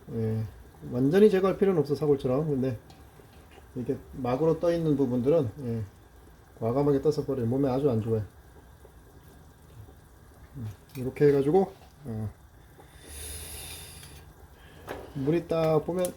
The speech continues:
자박하지, 그죠? 고기랑 자박한데 물을 조금 더 부어서 끓여도 되고, 아니면 진한 뭐 국물을 먹고 싶다, 예, 물을 진하게 먹고 싶다 그러면은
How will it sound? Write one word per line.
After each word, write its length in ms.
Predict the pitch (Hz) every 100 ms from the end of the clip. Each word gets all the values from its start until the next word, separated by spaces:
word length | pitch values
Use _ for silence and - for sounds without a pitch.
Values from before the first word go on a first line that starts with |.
| - -
자박하지, 580 | - 143 170 175 202 202
그죠? 220 | 151 180 - - - - 139 120
고기랑 280 | 131 151 143
자박한데 640 | 135 147 151 156 160 123 - -
물을 460 | 131 127 165 185 -
조금 280 | 202 208 160
더 140 | 160
부어서 360 | 160 165 180 -
끓여도 300 | 208 196 170
되고, 380 | 156 175 147 107 - - - - - - - - - - - -
아니면 240 | 135 147 143
진한 360 | 147 160 156
뭐 140 | 151 143
국물을 400 | 147 160 160 143
먹고 220 | 135 143
싶다, 460 | - 131 127 117 - - 135
예, 180 | 113 117 - - - - 139
물을 460 | 123 120 135 117 - - - -
진하게 300 | 123 139 160
먹고 180 | 147 143
싶다 280 | - 151
그러면은 480 | 143 147 151 143 120